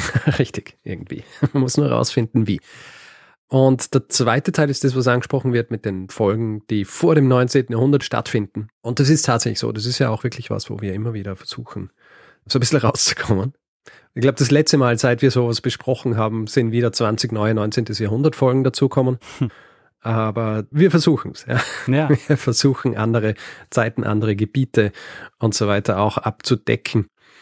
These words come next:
Speaker 1: Und, äh, ich find's aber immer wieder gut, wenn wir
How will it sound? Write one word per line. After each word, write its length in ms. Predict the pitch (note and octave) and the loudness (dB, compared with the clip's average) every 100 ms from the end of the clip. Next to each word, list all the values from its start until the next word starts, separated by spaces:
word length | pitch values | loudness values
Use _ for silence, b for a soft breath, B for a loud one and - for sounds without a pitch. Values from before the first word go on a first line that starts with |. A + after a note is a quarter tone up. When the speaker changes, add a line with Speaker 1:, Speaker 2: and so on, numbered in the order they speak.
| b b _ | b b _
Speaker 1:
Und, 360 | A#2 A2 A2+ A#2+ | -4 -2 0 2
äh, 160 | A2+ | 2
ich 60 | A2+ | 2
find's 260 | - C#3+ D3 | 0 2 2
aber 140 | C3 | 4
immer 200 | B2 A#2+ | 4 2
wieder 180 | A#2 A2+ | 2 -2
gut, 280 | A2 A#2 - | -2 -6 -4
wenn 320 | G#2+ G2 G2+ | -6 -4 -2
wir 100 | G#2 | -2